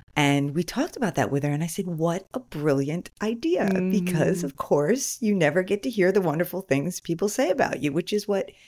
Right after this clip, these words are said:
Speaker 1: his mother says in this,
Speaker 2: Tessa,
Speaker 1: which is, I
Speaker 2: yeah.
Speaker 1: really hate it when people say nice
Speaker 2: <laughs>
Speaker 1: things behind my back. <laughs> Right?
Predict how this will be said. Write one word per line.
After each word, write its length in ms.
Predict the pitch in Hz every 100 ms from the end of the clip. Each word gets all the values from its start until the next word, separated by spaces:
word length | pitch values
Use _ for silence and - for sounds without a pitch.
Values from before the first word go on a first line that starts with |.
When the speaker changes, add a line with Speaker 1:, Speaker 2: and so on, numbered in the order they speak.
| _
Speaker 1:
his 240 | 208 208
mother 260 | 240 320 349
says 400 | - - 139 -
in 200 | 151 139
this, 340 | 165 156 -
Speaker 2:
Tessa, 360 | 160 156 151 156
Speaker 1:
which 200 | 175 -
is, 120 | 170
I 80 | 208
Speaker 2:
yeah. 100 | 196
Speaker 1:
really 280 | 269 226 196
hate 440 | - 170 277 349
it 140 | 147 -
when 200 | 147 143
people 260 | - 151 170
say 220 | - 160
nice 260 | 165 151 135
Speaker 2:
<laughs> 60 |
Speaker 1:
things 220 | 247 185
behind 340 | - 120 143 135
my 140 | 139
back. 540 | - - - - - - _ _
<laughs> 320 | - 311 - -
Right? 560 | 208 370 381 - 262